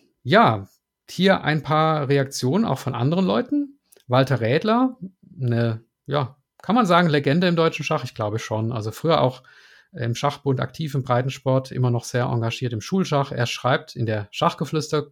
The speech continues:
äh, Facebook-Gruppe, „Ich finde die Lösung sehr überraschend, aber extrem sympathisch. Das Team passt auch sehr gut. Ich drücke Ihnen die Daumen.“ Dann Ossi Weiner, vielleicht kennt ihr ihn aus, äh, W D R Schach, der Großmeister. In der Computerschachszene ist er aktiv bei,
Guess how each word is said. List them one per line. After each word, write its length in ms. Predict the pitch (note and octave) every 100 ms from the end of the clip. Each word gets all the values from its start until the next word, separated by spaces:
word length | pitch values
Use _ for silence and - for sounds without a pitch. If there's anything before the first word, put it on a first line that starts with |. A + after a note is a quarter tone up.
| -
äh, 100 | B2+
Facebook-Gruppe, 760 | - D#3+ - D3 D3+ D#3 D3+ _ _ _ _ _ _ _ -
„Ich 200 | G#3 G#3
finde 220 | F#3 C#3+
die 80 | B2+
Lösung 380 | A#2 C#3+ C#3 A#2+
sehr 240 | C3+ D#3
überraschend, 580 | B2 A2 C3+ - F#3 -
aber 180 | A#2 A#2
extrem 380 | - - A#2+
sympathisch. 760 | C3 D#3+ - A2+ A2 A#2 - - -
Das 180 | A2+ -
Team 220 | F#3+ G3
passt 260 | D3+ D3+
auch 160 | B2+ A#2
sehr 220 | - B2
gut. 260 | A#2+ C3+ C3+
Ich 140 | C#3+ C3
drücke 240 | - G#2+
Ihnen 180 | B2+ C3
die 100 | C#3
Daumen.“ 400 | B2+ G#2+ G#2+ A2+ _ _ _ _ _ _ _ _ _ _ _
Dann 280 | A#2 A2 A#2
Ossi 340 | - C3+ B2+
Weiner, 420 | G#2+ C3 G#3+ A#3 A#3
vielleicht 320 | - A#2+ A#2+
kennt 180 | - C#3
ihr 60 | C3+
ihn 200 | C3 B2+
aus, 280 | A2 - -
äh, 260 | A2+ G#2+
W 100 | A#2
D 100 | A#2
R 140 | B2 B2+
Schach, 260 | - C#3
der 120 | -
Großmeister. 880 | G#2+ B2 F#3+ - E3 D#3+ - D#3+ E3 _ _ _ _ -
In 100 | A#2
der 100 | A2+
Computerschachszene 960 | - G#2+ G3+ G3+ - D3 - - C#3 C3+
ist 140 | B2+
er 60 | C3
aktiv 360 | B2+ B2+ B2
bei, 140 | -